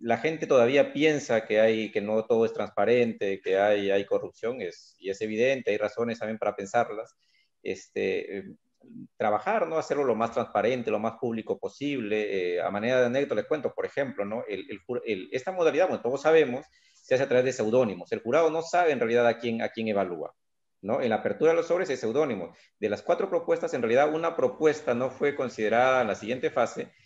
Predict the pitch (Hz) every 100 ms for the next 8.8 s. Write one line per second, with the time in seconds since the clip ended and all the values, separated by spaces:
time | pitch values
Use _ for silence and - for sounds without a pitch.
0 | _ - 120 - 113 110 120 156 165 135
1 | 113 - 120 110 127 135 170 107 82 -
2 | - - 92 90 131 139 151 147 156 151
3 | - 131 117 110 107 120 143 127 - 127
4 | 147 156 143 117 107 101 98 98 98 101
5 | - 117 143 117 131 - 101 101 123 123
6 | 123 131 - _ _ 113 127 147 139 107
7 | - 165 151 120 107 110 107 101 95 92
8 | - - - 85 - 85 92 85